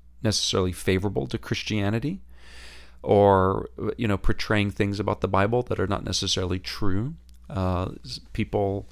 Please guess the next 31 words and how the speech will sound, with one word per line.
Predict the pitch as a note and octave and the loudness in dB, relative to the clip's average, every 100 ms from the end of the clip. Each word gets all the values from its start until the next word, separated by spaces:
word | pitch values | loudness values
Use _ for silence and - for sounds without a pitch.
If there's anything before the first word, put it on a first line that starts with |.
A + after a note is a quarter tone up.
| - | 2
or | B2 G#2+ | 4 4
books, | F#2+ F2 A#2 - - | 0 2 4 4 2
popular | - A2 - A2 F#2+ | 0 -2 0 -2 0
books | F#2+ A2 - | 2 0 2
that | A#2+ | 0
have | A#2 | 2
been | A2+ A#2 | 0 0
written, | A2 A#2 - B2+ C#3 | -2 -4 -4 -6 -6
like | C3+ F#2 - | -4 -6 -2
the | G2 | 0
Da | F#2+ | 4
Vinci | G2+ A2 - | 4 2 -2
Code, | A2+ - A2 A2+ B2+ B2 | -6 0 2 2 -2 -8
<laughs> | - | -4
you | G#2+ | 2
know, | B2 A2+ | 2 2
years | A2+ G#2+ G#2+ | 2 2 4
ago, | A2 G#2 G#2+ C#3 - - - - - - | 2 2 2 0 -4 -20 -20 -20 -14 -2
that | G2+ G#2 - - - | 2 4 2 -2 -4
had | G#2 G2+ | -2 0
a | |
huge | F#2+ B2 G3 F#3 - | 0 2 0 0 -4
imp-, | A2+ A2 - | -2 -2 -4
negative | - G2+ G#2 F3 C3+ G#2 | -4 2 2 4 2 2
impact | F#2+ - F2+ G2+ - - - - - - - | -2 -4 -6 -8 -10 -18 -20 -20 -20 -20 -4
on | G#2+ G2+ G2+ F#2+ | 0 2 0 -2
the, | G2 F#2+ F#2 - - - - | 0 0 -2 -6 -12 -14 -6
on | G#2 | -2
the | G2 | -2
undiscerning | - B2 G#2 - A2+ C3 B2+ F2 G2 - - - - | 0 2 2 0 2 0 0 -6 -12 -14 -18 -18 -2
unbeliever, | G#2+ G2+ G2 D3+ G#2+ G#2 | 2 4 4 4 2 -2